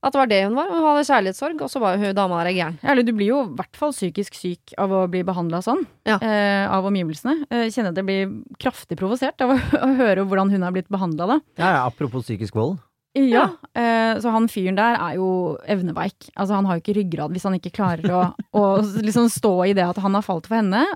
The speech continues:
Speaker 2: Og veldig sånn mixed signals, som du sier da, og liksom, i det ene øyeblikket så skal de dra på tur, og så bare, «Nei, men ikke hjemme.» Altså, det er jo
Speaker 1: Ja, og det er
Speaker 2: det er
Speaker 1: dei-,
Speaker 2: kjempe-
Speaker 1: ja, det er deilig å, å håpe at han skal ha baller nok til det, men det er,
Speaker 2: Det
Speaker 1: jeg
Speaker 2: har han
Speaker 1: kan jo
Speaker 2: ikke.
Speaker 1: skjønne at,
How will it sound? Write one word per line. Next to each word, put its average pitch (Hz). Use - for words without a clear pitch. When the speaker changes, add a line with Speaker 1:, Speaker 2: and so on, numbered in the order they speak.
Speaker 2:
Og 240
veldig 190
sånn 220
mixed -
signals, 190
som 214
du 202
sier 190
da, 214
og 185
liksom, 180
i -
det 196
ene 175
øyeblikket 170
så 185
skal 185
de 180
dra 170
på 202
tur, 185
og -
så 170
bare, 175
«Nei, 185
men 208
ikke -
hjemme.» 175
Altså, 202
det 202
er 170
jo 185
Speaker 1:
Ja, -
og 262
det 269
er 277
Speaker 2:
det 285
er 285
Speaker 1:
dei-, 269
Speaker 2:
kjempe- 214
Speaker 1:
ja, 208
det 240
er 254
deilig 202
å, 240
å 233
håpe 190
at 190
han 180
skal 196
ha 185
baller 175
nok 175
til 190
det, 196
men 220
det 214
er, 175
Speaker 2:
Det -
Speaker 1:
jeg 214
Speaker 2:
har 208
han 208
Speaker 1:
kan 247
jo 370
Speaker 2:
ikke. 427
Speaker 1:
skjønne 214
at, -